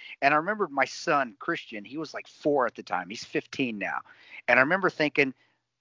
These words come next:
if my son was here, he wouldn't give any crap about Al Qaeda, Taliban, or anything. He would just wanna go play with those Afghani kids there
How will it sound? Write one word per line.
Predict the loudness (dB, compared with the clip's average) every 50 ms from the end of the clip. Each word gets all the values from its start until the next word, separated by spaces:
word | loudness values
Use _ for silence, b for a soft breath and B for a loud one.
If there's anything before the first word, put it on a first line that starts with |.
| _ -6
if | -4 0
my | 4 4 4 4
son | 4 0 2 2 2 2
was | 2 -2 -2 0
here, | 0 0 0 -2
he | -4 -4 -4
wouldn't | 0 -2 -2 -2 -4 -2
give | 0 0 0 0 -2
any | -6 -6 -6 -4
crap | -6 -6 2 2 2 2 4 0
about | -2 -2 2 2 2 2 2 -2 _ _ _ b b b b b b 6
Al | 8 8 8
Qaeda, | 8 4 -2 -2 -2 -2 -4 -6 -8
Taliban, | -6 -2 0 0 0 0 -2 -2 -2 -4 -4 -6 -8 -12 -10 -6
or | -6 -4
anything. | -4 -6 -10 -14
He | -12 -10 -8
would | -6 -6 -4
just | -6 -6 -6 -2
wanna | -2 -2 -2 0
go | -2 -2 -4
play | -4 -4 0 0 2 2
with | 0 -2 -6 _
those | -4 -2 -2 0 2
Afghani | 2 2 2 0 -4 -8 -8 -8 -8 -10
kids | -14 -14 -14 -14 -14 -16 -20
there | -18 -20 -20 -20